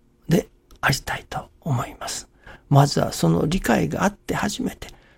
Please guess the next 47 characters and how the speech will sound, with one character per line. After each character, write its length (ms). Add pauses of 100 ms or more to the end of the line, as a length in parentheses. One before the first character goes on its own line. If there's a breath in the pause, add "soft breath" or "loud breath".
そ 200
こ 100
か 160
ら 100
そ 160
こ 140
に 340
心 360
を 240 (100)
よ 140
り 160 (140)
沿 60
わ 120
せ 160
て 120
い 80
た 140
だ 80 (480)
こ 320
う、 60 (300 soft breath)
魂 580
を 240
磨 240
か 120
せ 180
て 80
い 100
た 120
だ 160
こ 360
う、 40
清 240
め 140
さ 160
せ 120
て 80
い 80
た 140
だ 120
こ 280
う 920
と 180
い 120
う 180
願 320
い 60
も 200